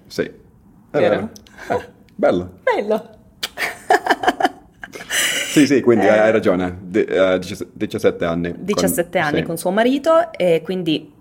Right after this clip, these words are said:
Speaker 2: quando siamo partiti lui aveva ancora questa azienda con suo marito, <laughs> con Matt, chiamiamolo
Speaker 1: Sì,
Speaker 2: Matt.
Speaker 1: sì, Matt.
Speaker 2: <laughs>
Speaker 1: Ehm, e poi, s-, s-,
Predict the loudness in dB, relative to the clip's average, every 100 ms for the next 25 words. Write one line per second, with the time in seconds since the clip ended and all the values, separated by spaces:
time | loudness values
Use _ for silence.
0 | _ -2 -2 -2 -2 -2 -4 -6 -4 -6
1 | -6 -6 -4 -2 -4 -6 -6 -4 -6 -6
2 | -6 -8 -8 -8 -4 -4 -4 -2 -4 -4
3 | -20 _ -14 -14 -10 -8 -8 -8 -12 -8
4 | -6 -6 -4 -2 -2 -4 -8 -4 -2 0
5 | 2 2 0 -4 -4 0 2 2 2 -2
6 | -2 -8 -6 0 4 6 6 4 2 0
7 | -2 4 6 6 6 4 2 0 -8 -20
8 | -20 _ _ _ -20 -20 -20 -20 -18 -14
9 | -12 -12 -10 -10 -10